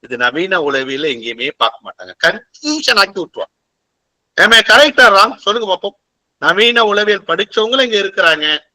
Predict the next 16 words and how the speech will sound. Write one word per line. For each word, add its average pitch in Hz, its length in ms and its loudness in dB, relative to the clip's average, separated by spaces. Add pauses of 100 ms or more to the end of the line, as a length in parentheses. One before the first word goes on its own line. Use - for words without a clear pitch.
(1000)
இப்ப 151 160 -12
இஸ்லாமிய 311 540 2
உளவியல் 240 440 2
என்பது 180 340 -8 (720)
ரொம்ப 196 220 -8 (440)
லேசான 294 840 4 (120)
விஷயம். 170 380 -16 (840)
Even, 240 240 -2 (220)
even 247 200 -2
non-Muslim 254 800 -4 (100)
கூட 220 160 -4 (200)
என்னால 196 420 -2
இதை 190 160 -10
எக்ஸ்பிளைன் 190 380 -14
பண்ண 160 140 -14
முடியும். 127 340 -20